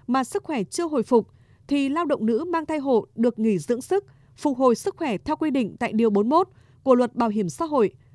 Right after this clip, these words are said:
trừ trường hợp lao động nữ mang thai hộ chấm dứt hợp đồng lao động, hợp đồng làm việc hoặc thôi việc trước thời điểm sinh con. Bốn, khi lao động nữ mang thai hộ sinh con thì người chồng đang đóng bảo hiểm xã hội bắt buộc vào quỹ ốm đau và thai sản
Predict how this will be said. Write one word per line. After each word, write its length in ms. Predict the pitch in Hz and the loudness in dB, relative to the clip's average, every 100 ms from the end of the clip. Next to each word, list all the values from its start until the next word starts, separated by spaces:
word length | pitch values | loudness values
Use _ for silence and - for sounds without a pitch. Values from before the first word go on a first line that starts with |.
| - _ - | -20 _ -6
trừ 160 | 302 | -4
trường 200 | 247 277 | -2 -4
hợp 240 | 262 247 - | -4 -4 -2
lao 140 | 330 | -2
động 220 | 277 214 | 0 0
nữ 180 | 214 269 381 | 0 -2 -4
mang 140 | 320 | -4
thai 140 | 311 294 | -4 -2
hộ 280 | 269 208 - - | 2 0 -2 -4
chấm 160 | 220 | -2
dứt 220 | 220 403 | -2 -4
hợp 160 | - 233 | -4 -4
đồng 220 | 220 214 | -2 -2
lao 160 | 240 294 | -2 2
động, 200 | 254 190 _ _ _ - | 2 2 _ _ _ -4
hợp 160 | 277 | -2
đồng 260 | 233 247 233 | 0 -2 0
làm 160 | 247 220 | -2 0
việc 300 | 247 214 _ _ _ | 2 2 _ _ _
hoặc 180 | 269 254 - | -2 -2 -2
thôi 180 | 330 | -4
việc 360 | 294 254 - - | 0 0 0 -6
trước 220 | - 370 | -4 -2
thời 140 | 277 214 | 0 2
điểm 180 | 214 | 2
sinh 220 | 160 - 254 | 0 -4 0
con. 260 | 254 247 214 _ _ _ _ _ _ _ _ _ _ _ _ | 2 2 -2 _ _ _ _ _ _ _ _ _ _ _ _
Bốn, 340 | 226 247 233 339 _ _ _ | 4 6 4 -2 _ _ _
khi 220 | - 392 | -2 0
lao 140 | 359 349 | 2 0
động 240 | 285 226 | 0 0
nữ 220 | 240 247 381 | 0 -2 -4
mang 180 | 330 320 | -4 -4
thai 160 | 311 | -6
hộ 220 | 285 285 180 | -2 -2 -2
sinh 220 | - 311 | -6 -4
con 300 | 285 285 269 _ _ | 0 0 -2 _ _
thì 140 | - 285 | -4 -2
người 200 | 269 254 | 0 -2
chồng 340 | - 262 247 | -2 -2 -2
đang 200 | 330 330 | -4 -2
đóng 200 | 262 240 | -2 -2
bảo 120 | 320 | -4
hiểm 200 | 208 220 | -2 -2
xã 160 | 180 339 | -2 -4
hội 180 | 311 220 | -4 -4
bắt 160 | 226 | -4
buộc 240 | 262 240 - - | 0 0 0 -10
vào 220 | 196 240 | -2 -2
quỹ 220 | - 262 - | -2 -6 -4
ốm 200 | 254 285 | -4 -2
đau 200 | 302 294 | -2 0
và 140 | 214 | -4
thai 180 | - 294 | -4 -8
sản 300 | - 254 | -6 -4